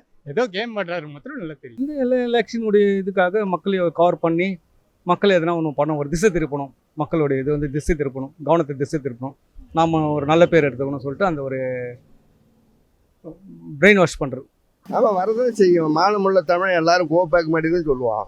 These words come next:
Speaker 3: அது பர்மனன்ட் டென்ட் பண்ணி தான் அவன், வேற வழியே கிடையாது. நீ வந்து காலம் பூராவும் தமிழன் வந்து இழிச்சாவே இருக்கலாம், இருப்பான்னு நீ நினச்சிட்டு இருக்க.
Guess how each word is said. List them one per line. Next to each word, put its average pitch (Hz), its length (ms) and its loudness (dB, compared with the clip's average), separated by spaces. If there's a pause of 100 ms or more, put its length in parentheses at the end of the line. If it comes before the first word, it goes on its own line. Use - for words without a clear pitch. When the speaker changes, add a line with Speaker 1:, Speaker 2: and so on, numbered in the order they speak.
Speaker 3:
அது 135 280 0
பர்மனன்ட் 151 400 0
டென்ட் 147 320 -2
பண்ணி 147 340 0
தான் 156 140 2
அவன், 139 120 0
வேற 123 140 0
வழியே 151 300 2
கிடையாது. 117 640 0
நீ 113 160 0
வந்து 156 680 -2 (400)
காலம் 156 360 4
பூராவும் 165 320 4
தமிழன் 165 320 4
வந்து 160 180 2
இழிச்சாவே 165 500 2
இருக்கலாம், 151 400 0
இருப்பான்னு 151 380 2
நீ 156 220 0
நினச்சிட்டு 131 340 -2
இருக்க. 117 500 2